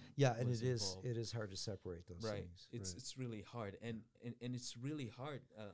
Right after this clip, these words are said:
Speaker 2: again, to really, um, define what systemic racism is. But I think that, uh, a helpful way to look at it is how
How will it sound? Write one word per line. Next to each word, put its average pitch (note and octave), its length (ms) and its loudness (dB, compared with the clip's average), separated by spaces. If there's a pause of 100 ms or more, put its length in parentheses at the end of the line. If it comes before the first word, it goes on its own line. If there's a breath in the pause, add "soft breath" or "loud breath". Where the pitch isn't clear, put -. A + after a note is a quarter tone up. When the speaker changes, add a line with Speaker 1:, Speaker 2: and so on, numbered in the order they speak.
Speaker 2:
again, G#2+ 380 -2 (120)
to G2+ 340 -4 (320)
really, A2 500 -4 (100)
um, G2 380 -4 (1120 soft breath)
define A#2 580 -2 (100)
what A2 200 -6
systemic A2+ 600 -6
racism A2 480 -8 (120)
is. A2+ 360 -6 (460 soft breath)
But A2 220 -4
I A2 60 -6
think A#2+ 280 -8
that, G#2+ 120 -8 (240)
uh, F#2+ 100 -8 (160)
a G#2 80 -10
helpful C3+ 440 -6
way A2+ 160 -4
to G#2 60 -8
look A#2 360 -6
at G#2 160 -6
it F2+ 240 -8
is G2 320 -10 (380)
how A2+ 340 -6